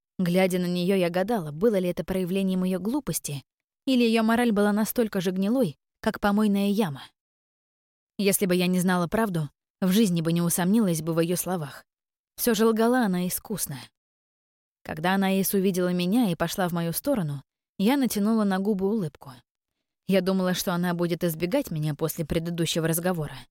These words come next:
но она набралась смелости. За этот небольшой отрезок жизни, прожитый с ясной головой, я неожиданно поняла, что её главной чёртой характера была её упёртая мстительность.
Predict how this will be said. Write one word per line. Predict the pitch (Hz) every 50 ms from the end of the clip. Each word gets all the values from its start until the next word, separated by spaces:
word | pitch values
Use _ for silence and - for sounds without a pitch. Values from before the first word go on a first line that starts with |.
| _ _ _ _ _ _ _ _ -
но | 151 147
она | 147 147
набралась | 156 170 190 240 254 277 302 277
смелости. | - - 320 247 196 185 180 - - - 196 190 _ _ _ _ _ _ _ _ _ _ _ _ _ -
За | - 165 175
этот | 233 277 - 233 214
небольшой | 226 220 202 214 220 202 - - 254 233
отрезок | 220 - 220 220 220 196 202 190
жизни, | 190 202 285 294 254 196 175 160
прожитый | 151 - 220 220 196 185 180 - 196 190
с | -
ясной | - 202 185 180 - 190 175
головой, | 170 170 170 170 175 226 - 202 151 - _ _ _ _ _ _ _ _
я | - 202 214 220
неожиданно | 220 233 233 226 208 240 220 208 202 202
поняла, | 190 - 208 208 220 247 277 277
что | 233 - - 214
её | 196 202 214 202
главной | 185 214 240 254 220 196 180 165
чёртой | - 202 - - 208 196
характера | - - 220 277 294 - - - 160 151 147 - _ _ _ _ _ _ -
была | 208 233 254 262
её | 254 247 196 233 -
упёртая | - 233 226 - - 254 233 - 240 233 233
мстительность. | 226 196 - - 269 - - 147 135 135 127 - - - -